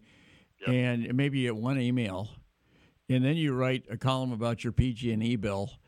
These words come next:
Speaker 2: and you get a hundred emails.
Speaker 1: Yeah.
Speaker 2: You know, and you go, "Wait a minute, that was just,
Speaker 1: Yeah.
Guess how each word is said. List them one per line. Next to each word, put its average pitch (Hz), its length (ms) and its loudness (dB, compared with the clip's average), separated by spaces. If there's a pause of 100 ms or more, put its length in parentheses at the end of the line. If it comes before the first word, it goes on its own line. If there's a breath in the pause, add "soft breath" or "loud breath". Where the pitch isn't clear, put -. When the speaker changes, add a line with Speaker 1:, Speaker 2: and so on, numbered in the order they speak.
(300 soft breath)
Speaker 2:
and 139 160 4
you 143 40 -2
get 156 140 -2
a 156 60 0
hundred 170 360 0
emails. 92 460 -4 (460)
Speaker 1:
Yeah. - 220 -2 (120)
Speaker 2:
You 147 140 6
know, 156 140 0
and 139 100 0
you - 120 -4
go, 156 120 2
"Wait 240 320 0
a 170 100 2
minute, 117 380 -2
that 226 180 -2
was 202 220 0
just, 160 200 -2
Speaker 1:
Yeah. 143 180 0